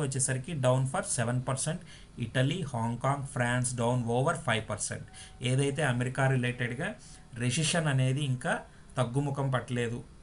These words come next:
అనేది ఒకటి. అలాగే జపాన్ రిలేటెడ్గా ఇంట్రెస్ట్ రేట్లు ఇంక్రీజ్ అవటం, మేజర్గా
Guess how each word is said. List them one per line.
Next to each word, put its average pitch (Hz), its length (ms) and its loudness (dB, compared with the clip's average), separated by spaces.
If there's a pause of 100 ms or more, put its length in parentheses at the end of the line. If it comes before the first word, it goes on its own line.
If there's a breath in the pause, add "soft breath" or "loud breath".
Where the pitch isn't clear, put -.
అనేది 127 380 2
ఒకటి. 113 260 -4 (500 loud breath)
అలాగే 139 260 6 (100)
జపాన్ 139 380 0
రిలేటెడ్గా 131 540 2 (180)
ఇంట్రెస్ట్ 135 400 -2
రేట్లు 131 220 -2 (100)
ఇంక్రీజ్ 131 400 2
అవటం, 113 260 -4 (1080 loud breath)
మేజర్గా 143 500 4